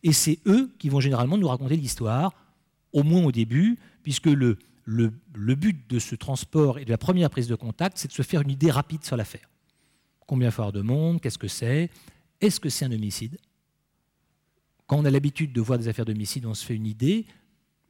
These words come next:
D'autres policiers, d'autres personnes n'auront peut-être pas la même idée. Par exemple, on a été il n'y a pas très longtemps sur une affaire de, dont on avait été saisi, d'une femme qui était morte, il y avait du sang partout, euh, elle était elle-même couverte de sang, euh, tout était, euh,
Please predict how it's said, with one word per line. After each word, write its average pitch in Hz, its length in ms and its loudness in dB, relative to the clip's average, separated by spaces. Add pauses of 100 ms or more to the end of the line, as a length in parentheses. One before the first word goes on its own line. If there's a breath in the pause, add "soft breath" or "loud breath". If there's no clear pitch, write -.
D'autres 135 420 0
policiers, 160 680 -4
d'autres 127 300 -6
personnes 175 480 -6
n'auront 120 200 -8
peut-être 113 180 -16
pas 190 120 -8
la 175 80 -4
même 143 160 -4
idée. 110 260 -10 (340 loud breath)
Par 92 100 -10
exemple, 110 500 -4 (380 soft breath)
on 120 80 -10
a 110 60 -4
été 107 180 -8
il - 20 -2
n'y 113 40 -2
a - 20 -2
pas 117 80 -6
très - 120 -8
longtemps 107 220 -8
sur 123 160 -10
une 110 80 -10
affaire 113 320 -8
de, 101 160 -12 (480 soft breath)
dont 110 320 -8
on - 20 -4
avait 101 360 -6
été 98 180 -12
saisi, 117 500 -4
d'une 104 360 -10
femme 120 220 -4
qui 107 80 -10
était 101 160 -16
morte, 135 340 -4
il - 40 -10
y - 20 -6
avait 101 80 -6
du 98 100 -12
sang 98 200 -12
partout, 170 580 -6 (360 loud breath)
euh, 107 320 -8 (220 soft breath)
elle 117 100 -6
était 113 160 -4
elle-même 117 300 -2
couverte 107 320 -6
de 104 120 -10
sang, 170 520 -4
euh, 117 80 -8 (100)
tout 156 160 0
était, 120 360 -2
euh, 107 140 -8